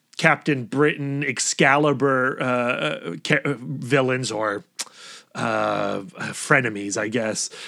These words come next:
Uh, interdimensional bounty hunters. I love 'em. They're creepy. They're weird. They're gross. I, I think they're fantastic foils for Rogue and Gambit and Deadpool.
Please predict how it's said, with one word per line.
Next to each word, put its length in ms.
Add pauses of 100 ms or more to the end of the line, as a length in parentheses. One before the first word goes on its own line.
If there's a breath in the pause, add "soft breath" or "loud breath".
(180 loud breath)
Uh, 260
interdimensional 760
bounty 280
hunters. 360
I 120
love 240
'em. 60
They're 120
creepy. 380
They're 140
weird. 320
They're 80
gross. 500 (320 loud breath)
I, 460
I 80
think 180
they're 140
fantastic 680
foils 480
for 300
Rogue 260
and 140
Gambit 340
and 140
Deadpool. 600